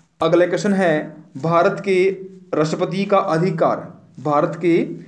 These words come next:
राष्ट्रपति का अधिकार किसके समतुल्य होता है? भारत की राष्ट्रपति का अधिकार किसके समतुल्य है? तो फ्रेंड्स, इंग्लैंड की शासन, शासनाध्यक्ष के समान होता है, समतुल्य होता है, ठीक है ना। भारत के राष्ट्रपति का अधिकार इंग्लैंड की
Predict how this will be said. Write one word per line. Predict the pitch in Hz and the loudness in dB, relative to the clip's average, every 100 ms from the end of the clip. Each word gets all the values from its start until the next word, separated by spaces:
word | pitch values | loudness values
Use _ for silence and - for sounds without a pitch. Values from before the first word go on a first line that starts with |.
| - - _ _ - | -20 -20 _ _ -2
राष्ट्रपति | 160 165 170 202 | -2 0 -4 0
का | 170 | 2
अधिकार | 160 165 165 165 | 2 2 4 2
किसके | 170 170 160 | 2 -2 -2
समतुल्य | 165 151 135 143 | -4 -2 -2 -2
होता | 131 - - - | -2 -6 -12 -20
है? | - - _ _ _ 131 | -20 -20 _ _ _ -10
भारत | 135 139 143 | -4 -2 -2
की | - 151 208 - - - - _ 131 | -2 -2 -2 -4 -14 -20 -20 _ -4
राष्ट्रपति | 139 156 160 180 | -2 -2 -4 0
का | 180 | 2
अधिकार | 139 156 160 143 | 2 0 0 0
किसके | 143 151 156 | 0 -4 -4
समतुल्य | 156 151 156 160 | -4 -2 -2 0
है? | 165 185 - - - - | 2 0 -2 -10 -14 -6
तो | |
फ्रेंड्स, | 156 165 165 | -2 -2 -4
इंग्लैंड | 156 160 160 175 165 | -2 0 2 2 0
की | - - - - - | -4 -8 -12 -20 -8
शासन, | 160 160 175 175 - - | -2 -2 -2 -6 -10 -8
शासनाध्यक्ष | 151 165 160 156 160 | -4 0 2 0 0
के | 180 | -2
समान | 165 147 151 | -2 -2 0
होता | 156 160 | 0 -2
है, | 156 | -4
समतुल्य | 156 151 151 156 | -4 -4 -2 0
होता | 156 156 | 0 0
है, | 156 156 - - | -4 -6 -16 -10
ठीक | 156 202 | -6 -4
है | |
ना। | 147 | -4
भारत | 110 127 131 131 | -4 -4 -4 -4
के | 147 | -4
राष्ट्रपति | 143 143 143 | -4 -4 -4
का | 139 | -2
अधिकार | 131 127 131 226 - - - - | -2 0 0 -2 -6 -18 -16 -6
इंग्लैंड | 147 151 175 185 | 0 2 2 2
की | 104 98 - | -2 -6 -12